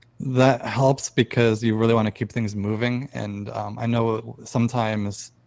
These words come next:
one of the reasons games end up on rails is because it's hard to adapt, but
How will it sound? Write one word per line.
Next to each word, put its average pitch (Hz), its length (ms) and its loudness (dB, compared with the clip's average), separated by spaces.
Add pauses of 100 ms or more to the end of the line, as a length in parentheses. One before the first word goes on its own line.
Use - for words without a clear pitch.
(540)
one 120 220 2
of 110 80 2
the 110 100 2
reasons 104 720 0
games 107 340 -2
end 110 160 0
up 101 140 0
on 104 100 0
rails 98 380 0
is 95 80 -6
because 98 280 -6
it's 90 120 -8
hard 101 340 -4
to 101 100 -6
adapt, 95 540 -6
but 104 160 -10